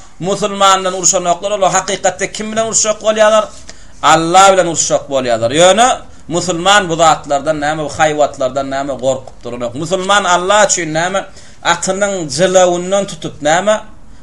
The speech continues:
Allah üçin gidip ölmän ýelse utuşsaýa. Düşündiňmi?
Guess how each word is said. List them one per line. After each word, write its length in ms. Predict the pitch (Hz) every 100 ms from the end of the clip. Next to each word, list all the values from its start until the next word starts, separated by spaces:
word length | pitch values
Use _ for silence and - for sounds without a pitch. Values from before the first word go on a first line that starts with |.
| -
Allah 460 | 147 180 185 202 208
üçin 280 | 185 202 185
gidip 200 | 170 160 -
ölmän 600 | 226 247 262 240 226 214
ýelse 400 | 196 196 185 220
utuşsaýa. 720 | 202 - 170 - 143 110 104 104 - -
Düşündiňmi? 380 | - 98 110 131